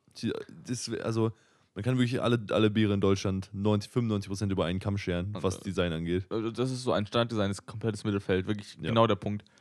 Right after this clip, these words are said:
Speaker 1: Ja.
Speaker 2: Ähm, also wenn ich mir jetzt sagen würde, „Wie sieht deutsches Bier aus?“ So ungefähr.
Speaker 1: Ja. Ja. <laughs>
Speaker 2: Ähm, es
Speaker 1: Wirklich
Speaker 2: kommt
Speaker 1: mit dieser leicht altdeutschen Schrift, dieses
Speaker 2: Ja.
Speaker 1: runde Etikett mit dem, mit so, irgend so einem Wappen außenrum.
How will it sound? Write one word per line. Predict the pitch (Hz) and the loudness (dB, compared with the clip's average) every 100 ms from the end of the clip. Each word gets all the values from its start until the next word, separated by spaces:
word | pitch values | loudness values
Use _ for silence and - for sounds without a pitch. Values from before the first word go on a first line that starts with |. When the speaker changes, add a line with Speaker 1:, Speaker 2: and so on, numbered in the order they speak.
| _ _ _ _ - | _ _ _ _ 0
Speaker 1:
Ja. | 104 101 98 | 2 4 0
Speaker 2:
Ähm, | 98 92 - _ _ - | -2 -6 -12 _ _ -4
also | 107 113 | -2 0
wenn | |
ich | 127 127 | 0 0
mir | |
jetzt | 113 | 0
sagen | 127 110 | 0 0
würde, | 104 - - | 0 -2 0
„Wie | 131 | 2
sieht | 131 120 | 4 6
deutsches | 117 - | 4 2
Bier | 110 95 | 2 4
aus?“ | 113 _ _ | 2 _ _
So | - | -10
ungefähr. | 71 - - - | -8 -12 -14 -12
Speaker 1:
Ja. | - _ 95 | -12 _ 4
Ja. | - - 190 - | 4 6 2 4
<laughs> | 165 202 127 | 2 2 2
Speaker 2:
Ähm, | 98 92 92 | 2 2 2
es | 175 | 2
Speaker 1:
Wirklich | 143 | 4
Speaker 2:
kommt | 139 | 2
Speaker 1:
mit | 127 | 2
dieser | 117 120 120 - - | 2 2 0 -10 -8
leicht | 113 110 113 135 - | 0 4 4 4 2
altdeutschen | 123 - 117 117 113 | 2 4 4 4 -4
Schrift, | - 123 127 - _ _ _ _ - | 2 2 2 -6 _ _ _ _ -6
dieses | 104 110 | -4 2
Speaker 2:
Ja. | |
Speaker 1:
runde | 113 139 110 | 2 4 2
Etikett | 113 104 127 120 | 2 0 -2 0
mit | 113 113 | 0 2
dem, | 107 | 2
mit | 98 95 | 0 0
so, | 104 | 0
irgend | 92 110 | 0 0
so | 104 | 0
einem | 98 | 0
Wappen | 117 - 117 | -2 -2 -2
außenrum. | 76 107 110 101 104 110 | 2 2 0 0 0 -2